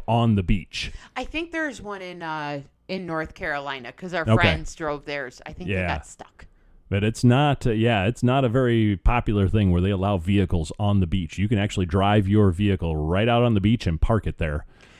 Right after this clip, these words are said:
Speaker 1: And there were lines and lines of four-wheel drives and Jeeps. There <laughs> were not many cars 'cause you can't get a car through that sand. But, yeah, saw the Jeeps for miles and the four-wheel drives for miles. It was cool to see.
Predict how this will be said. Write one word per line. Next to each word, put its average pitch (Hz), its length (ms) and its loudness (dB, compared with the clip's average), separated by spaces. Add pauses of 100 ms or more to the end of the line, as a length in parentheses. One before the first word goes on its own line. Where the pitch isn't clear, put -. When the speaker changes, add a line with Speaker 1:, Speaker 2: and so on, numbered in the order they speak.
(260)
Speaker 1:
And 98 140 2
there 101 80 4
were 95 140 0
lines 123 480 4
and 135 120 4
lines 101 440 0
of 87 240 -2
four-wheel 127 400 6
drives 117 360 4
and 113 120 6
Jeeps. 113 300 2
There 131 140 6
<laughs> - 0 -
were 147 220 10
not 110 460 4
many 107 180 0
cars 92 480 0
'cause 98 340 0
you 104 120 0
can't 90 240 -6
get 117 100 0
a 101 60 0
car 87 180 -2
through 87 200 2
that 82 140 -6
sand. 90 440 -2
But, 82 180 -4 (720)
yeah, 95 360 0
saw 110 180 0
the 104 100 0
Jeeps 92 340 -2
for 104 220 0
miles 104 560 2
and 95 100 4
the 85 60 2
four-wheel 113 380 2
drives 104 420 0
for 107 160 -8
miles. 107 460 0
It - 20 2
was 131 140 -2
cool 101 220 -2
to 82 100 -8
see. 82 300 -8